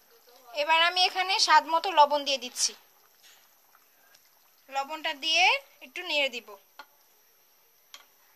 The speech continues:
আমি কিন্তু মাংসে কোনো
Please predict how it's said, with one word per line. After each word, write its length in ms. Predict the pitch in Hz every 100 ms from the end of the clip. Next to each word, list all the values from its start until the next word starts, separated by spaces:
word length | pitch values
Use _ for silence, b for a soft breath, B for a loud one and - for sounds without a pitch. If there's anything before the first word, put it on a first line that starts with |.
| _ _ _ _ _ _ _ _ _ _ _ _ - - _ _ _ _ _ _ _ _ _ _ _ _ -
আমি 220 | 302 330
কিন্তু 300 | 381 370 415
মাংসে 380 | 370 320 320 381
কোনো 320 | 359 359